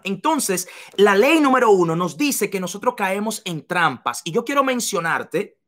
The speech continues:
yo quiero mencionarte rápidamente dos trampas que son muy comunes a la hora de nosotros crecer.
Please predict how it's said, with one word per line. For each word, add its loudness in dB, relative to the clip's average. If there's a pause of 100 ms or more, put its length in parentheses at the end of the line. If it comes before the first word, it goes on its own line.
(440)
yo -6
quiero 2
mencionarte -4
rápidamente -2 (300)
dos 0
trampas -2
que -8
son 2 (320)
muy 0
comunes -2
a 2
la 0
hora 0
de -8
nosotros -10
crecer. -10